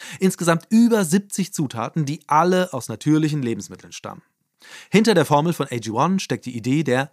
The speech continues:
Nährstoffsynergien, einem wissenschaftlichen Konzept, das darauf abzielt, die Wirksamkeit einzelner Nährstoffe zu verstärken. Also rühre ich morgens einen Löffel A G one in ein Glas Wasser und bekomme einen Drink, der zwar wie ein Green Smoothie aussieht, aber bedeutend besser schmeckt.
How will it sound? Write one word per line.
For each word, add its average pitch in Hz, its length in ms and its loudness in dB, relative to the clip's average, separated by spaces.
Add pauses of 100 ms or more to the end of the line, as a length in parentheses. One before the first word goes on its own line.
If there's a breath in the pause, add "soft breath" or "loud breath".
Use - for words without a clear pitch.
Nährstoffsynergien, 113 1040 -6 (460 loud breath)
einem 143 220 0
wissenschaftlichen 147 680 -2
Konzept, 127 460 -6
das 113 80 -8
darauf 95 300 -12
abzielt, 190 440 -6 (240 loud breath)
die 123 120 -6
Wirksamkeit 135 720 -2
einzelner 156 440 -6
Nährstoffe 117 440 -8
zu 120 120 -16
verstärken. - 580 -12 (640 loud breath)
Also 160 460 2
rühre 147 340 2
ich 131 140 -2
morgens 131 440 -2
einen 135 180 -2
Löffel 127 260 -2
A 117 40 -4
G 107 120 -8
one 180 300 -2
in 135 100 -8
ein 110 80 -10
Glas 101 220 -12
Wasser 120 260 -2
und 160 80 -2
bekomme 156 320 -2
einen 120 140 -4
Drink, 165 300 0 (280 loud breath)
der 175 320 2
zwar 151 380 0
wie 143 160 0
ein 127 100 -2
Green 131 220 -2
Smoothie 113 420 -8
aussieht, 170 480 -2
aber 135 160 -2
bedeutend 151 640 -2
besser - 260 -6
schmeckt. - 380 -20